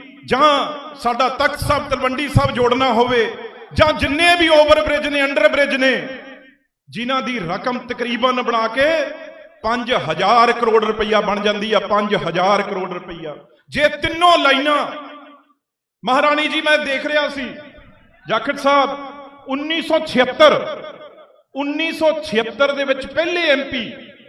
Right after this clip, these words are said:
ਆਵਾਜ਼ ਉਠਾਈ ਸੀ, ਹਿਮਾਚਲ ਤੋਂ ਸੀਗੇ, ਦੂਜੀ ਆਵਾਜ਼ ਰਘੁਨੰਦਰ ਲਾਲ ਭਾਟੀਆ ਜੀ ਅੰਮ੍ਰਿਤਸਰ ਤੋਂ, ਉਹਨਾਂ ਨੇ ਵੀ ਮਾਰਚ ਦੇ ਵਿੱਚ ਉੱਨੀ ਸੌ ਛਿਹੱਤਰ 'ਚ ਆ ਰਾਜਪੁਰੇ ਲਾਈਨ ਦੀ ਆਵਾਜ਼ ਉਠਾਈ ਸੀ।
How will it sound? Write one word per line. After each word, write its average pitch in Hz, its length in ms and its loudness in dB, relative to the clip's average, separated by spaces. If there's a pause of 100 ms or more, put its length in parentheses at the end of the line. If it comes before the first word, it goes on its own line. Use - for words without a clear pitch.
(760)
ਆਵਾਜ਼ 254 340 0
ਉਠਾਈ 247 320 -4
ਸੀ, 277 220 -6
ਹਿਮਾਚਲ 214 420 -2
ਤੋਂ 262 180 -2
ਸੀਗੇ, 240 420 -2 (640)
ਦੂਜੀ 302 400 -2
ਆਵਾਜ਼ 285 420 4 (920)
ਰਘੁਨੰਦਰ 240 400 -2
ਲਾਲ 247 220 0
ਭਾਟੀਆ 247 480 0
ਜੀ 254 140 -4
ਅੰਮ੍ਰਿਤਸਰ 247 400 0
ਤੋਂ, 220 200 -4
ਉਹਨਾਂ 311 480 0
ਨੇ 311 80 0
ਵੀ 277 240 2
ਮਾਰਚ 254 420 2
ਦੇ 254 140 -4
ਵਿੱਚ 254 140 -2
ਉੱਨੀ 247 200 -6
ਸੌ 269 140 0
ਛਿਹੱਤਰ 262 520 -2
'ਚ - 160 -8 (460)
ਆ 277 300 2 (340)
ਰਾਜਪੁਰੇ 262 480 2
ਲਾਈਨ 240 280 -2
ਦੀ 240 140 -6
ਆਵਾਜ਼ 220 280 -2
ਉਠਾਈ 202 300 -4
ਸੀ। 202 260 -12